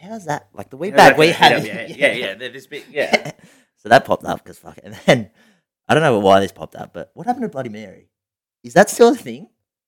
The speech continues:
Speaker 1: You know, all that scary shit? Like, you're
Speaker 2: Yeah, I
Speaker 1: going
Speaker 2: just
Speaker 1: to the
Speaker 2: think
Speaker 1: bathroom and
Speaker 2: Yeah, I just think we've outgrown it. Kids that are thirteen are talking
Speaker 1: Yeah,
Speaker 2: about it,
Speaker 1: are they
Speaker 2: surely.
Speaker 1: still talking
Speaker 2: Surely.
Speaker 1: about that? I've seen
Speaker 2: Surely.
Speaker 1: that.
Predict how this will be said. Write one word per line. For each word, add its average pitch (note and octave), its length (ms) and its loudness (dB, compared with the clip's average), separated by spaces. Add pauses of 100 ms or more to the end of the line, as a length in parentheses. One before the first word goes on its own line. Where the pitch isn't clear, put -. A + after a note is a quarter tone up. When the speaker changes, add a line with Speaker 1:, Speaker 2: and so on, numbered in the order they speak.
Speaker 1:
You D3+ 100 -18
know, F3 120 -4
all D#3+ 60 -4
that D3 160 2
scary C3+ 360 -12
shit? G3+ 400 -16 (420)
Like, A#2 200 -4
you're C3+ 160 -12
Speaker 2:
Yeah, - 40 -14 (220)
I D#3+ 80 6
Speaker 1:
going E3 160 4
Speaker 2:
just C#3 40 0
Speaker 1:
to - 20 0
the - 40 -6
Speaker 2:
think A2+ 140 8
Speaker 1:
bathroom B2+ 280 0
and G2+ 240 -18
Speaker 2:
Yeah, F3 160 -4
I A#2+ 60 -6
just D3 220 -14
think C3 160 -20 (420)
we've A#2 180 -20
outgrown A2+ 280 -20
it. - 100 -20 (460)
Kids F#3 200 -20
that D3+ 140 -12
are A2+ 60 -16
thirteen B2+ 480 -2
are C3+ 40 -18
talking A#2 300 -20
Speaker 1:
Yeah, E3 120 2
Speaker 2:
about C3 120 0
it, - 80 0
Speaker 1:
are G#3 60 10
they F#3 80 10
Speaker 2:
surely. - 40 4
Speaker 1:
still F4 180 -2
talking F3+ 280 -6
Speaker 2:
Surely. B3 160 12
Speaker 1:
about C#3 300 12
that? E4 140 -6 (880)
I've - 100 -2
seen D3 100 2
Speaker 2:
Surely. - 120 -10
Speaker 1:
that. - 220 -14